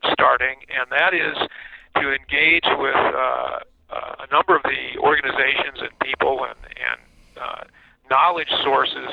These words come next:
here in the U S and connect them with international ones. And so, uh, this educational initiative is one of the ways we think that, um, we can, uh, you know, an organization of our size can really make a difference.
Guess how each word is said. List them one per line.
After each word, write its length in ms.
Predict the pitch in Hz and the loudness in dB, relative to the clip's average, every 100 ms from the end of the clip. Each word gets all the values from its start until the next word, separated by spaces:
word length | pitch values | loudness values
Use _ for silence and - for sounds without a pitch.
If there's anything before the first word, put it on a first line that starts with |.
| 160 | 0
here 180 | 143 143 | 2 2
in 60 | 135 | 2
the 160 | 123 | -2
U 180 | 131 135 | 2 4
S 320 | 139 131 117 - - - _ | 4 2 2 -2 -6 -20 _
and 160 | 139 131 | -10 -6
connect 400 | 131 143 147 - | -2 0 0 2
them 220 | 143 139 135 | 4 4 2
with 180 | 127 127 131 | 2 2 0
international 720 | 151 135 123 135 - - 113 | 2 2 2 2 0 -2 -4
ones. 240 | 113 113 - | -6 -6 -10
And 180 | - - | -6 0
so, 180 | 143 139 - - - _ - | 4 4 2 -12 -20 _ -4
uh, 460 | 127 123 120 123 - - _ _ | 0 2 0 -4 -8 -18 _ _
this 140 | - - - | -2 0 2
educational 640 | - - 160 170 - 143 | 0 0 2 2 2 -2
initiative 460 | 131 131 - 135 127 | 0 0 2 0 0
is 140 | 123 127 | -2 0
one 120 | 131 | 0
of 60 | |
the 60 | 127 | 0
ways 260 | 123 127 127 120 | 0 0 -2 -4
we 100 | 135 135 | 0 0
think 140 | 143 - | 0 -6
that, 300 | - 113 - _ - - - - - | -4 -4 -6 _ -20 -20 -20 -14 -8
um, 260 | 58 - - _ _ _ _ _ - - | -8 -8 -12 _ _ _ _ _ -8 -2
we 140 | 120 151 | -2 0
can, 340 | - 139 127 123 _ _ | 0 2 0 -2 _ _
uh, 540 | - 120 - - - - 440 466 _ _ _ _ | -10 -6 -6 -6 -12 -18 -20 _ _ _ _ _
you 80 | |
know, 280 | - - - | -14 -12 -10
an 240 | - - - | -12 -8 0
organization 720 | 147 143 131 127 143 143 135 | 0 2 0 0 2 2 0
of 140 | 123 117 | 0 4
our 240 | 123 127 | 4 4
size 340 | 135 139 139 135 | 2 2 2 0
can 160 | - 120 | -4 -2
really 200 | 117 120 | -2 -2
make 160 | 120 117 | -6 -8
a 60 | |
difference. 420 | 123 120 - - | -4 -4 -2 -2